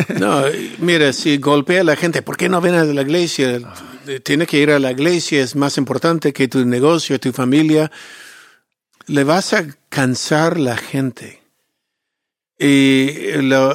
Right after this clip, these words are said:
Speaker 2: hasta se van a cansar al punto que algunas familias se van a dejar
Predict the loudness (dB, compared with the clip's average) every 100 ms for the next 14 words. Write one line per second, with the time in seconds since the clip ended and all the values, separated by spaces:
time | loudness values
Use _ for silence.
0 | -2 -4 -2 0 2 4 2 0 -4 -10
1 | -6 -2 0 0 0 -2 -2 0 0 2
2 | 0 0 0 0 -2 -2 -2 -2 -2 -2
3 | 0 -2 -4 -4 0 2 2 0 -2 -4
4 | -2 -2 -2 -6 -6 -6 -6 -10